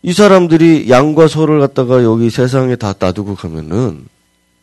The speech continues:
돌아온다. 마음이 거기 있으니까 돌아온다. 그 바로도 알죠. 그래서 "양과 소 놔두고 가라." 했더니 모세가 뭐라 그런가?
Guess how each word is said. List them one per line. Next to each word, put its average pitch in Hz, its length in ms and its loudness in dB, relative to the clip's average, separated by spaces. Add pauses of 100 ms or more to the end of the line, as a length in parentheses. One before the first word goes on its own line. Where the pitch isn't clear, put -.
(3250)
돌아온다. - 460 -10
마음이 160 360 -4
거기 127 280 -6
있으니까 - 840 -14
돌아온다. - 560 -16 (1400)
그 151 160 -8 (100)
바로도 143 500 -2
알죠. 78 440 -6 (480)
그래서 120 340 -14
"양과 113 300 -8
소 127 120 -12
놔두고 101 300 -8
가라." 104 120 -2
했더니 113 480 -2 (840)
모세가 107 400 -4
뭐라 90 280 -6
그런가? 80 720 -10